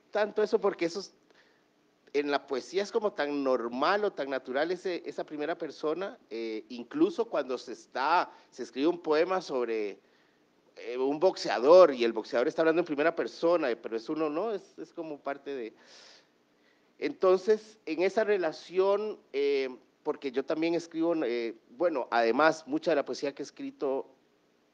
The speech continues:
en algún momento fue, por lo menos en Costa Rica, era como, "Bueno, pero eso no es poesía". ¿Por qué? Porque, porque es que está narrando. Bueno, yo no sé si es poesía o no es poesía, esto es lo que estoy haciendo, en fin.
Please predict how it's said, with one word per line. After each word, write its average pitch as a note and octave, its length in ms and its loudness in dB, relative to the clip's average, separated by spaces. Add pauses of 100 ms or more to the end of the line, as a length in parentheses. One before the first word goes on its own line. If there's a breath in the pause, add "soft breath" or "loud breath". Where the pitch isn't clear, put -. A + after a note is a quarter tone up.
(140)
en A2+ 220 -8
algún A2 200 -6
momento C3 400 -6
fue, B2+ 360 -6
por B2 140 -10
lo G2+ 80 -6
menos A#2+ 240 -8
en - 60 -18
Costa A2 240 -12
Rica, A2+ 220 -10
era A2+ 100 -8
como, A2 160 -10
"Bueno, A2 180 -4
pero G2 120 -8
eso B2+ 120 -10
no B2+ 60 -10
es - 60 -12
poesía". A2+ 460 -10
¿Por G2 160 -16
qué? C#3+ 180 -14
Porque, G#2 360 -16 (460 soft breath)
porque A2+ 220 -12
es - 60 -14
que D3 100 -14
está D#3+ 180 -2
narrando. D#3 540 2
Bueno, A#2+ 360 -4
yo G#2+ 120 -10
no C3 120 -4
sé D#3+ 260 -2
si D3+ 100 -12
es C3+ 80 -14
poesía C#3+ 220 -12
o - 20 -10
no C#3 80 -10
es C3+ 60 -14
poesía, C3+ 300 -14
esto C3+ 120 -16
es - 20 -12
lo C3+ 60 -12
que C3 80 -14
estoy C3 160 -12
haciendo, B2 300 -12
en A2 60 -12
fin. G#2+ 260 -16